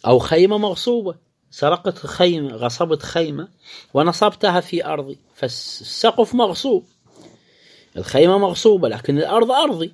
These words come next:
أو أرض مباحة، خلينا نفترض، وهكذا. وتصح أيضا وإن كان المكان مما يحرم المكث فيه لاستلزامه تلف النفس أو الضرر.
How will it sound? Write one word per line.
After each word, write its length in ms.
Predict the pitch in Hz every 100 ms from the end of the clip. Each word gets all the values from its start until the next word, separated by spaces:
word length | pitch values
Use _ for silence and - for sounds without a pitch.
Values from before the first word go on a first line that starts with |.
| _
أو 160 | 127 135
أرض 180 | 170 160
مباحة، 480 | 165 160 160 - 123
خلينا 300 | 131 123 113
نفترض، 380 | - 117 120 - _ _ _ _ -
وهكذا. 680 | 113 110 90 - 90 85 - _ _ _ _ _ - _
وتصح 680 | - 151 202 190 302 277 -
أيضا 360 | 269 277 269 269
وإن 300 | 262 240 233
كان 380 | - 233 226 214
المكان 560 | 202 196 180 202 196
مما 440 | 196 180 170 160 165
يحرم 420 | 233 - 247 190
المكث 400 | 127 107 - -
فيه 260 | - - - _ _ _ _ _ _ _ _ _ _ _ _ _ - _ _ _ -
لاستلزامه 1040 | 120 120 - 135 120 175 208 214 185 226 - _ _ _ _ _
تلف 360 | 180 180 147 143
النفس 500 | 135 160 180 - -
أو 280 | - 113 110
الضرر. 460 | 107 120 113 82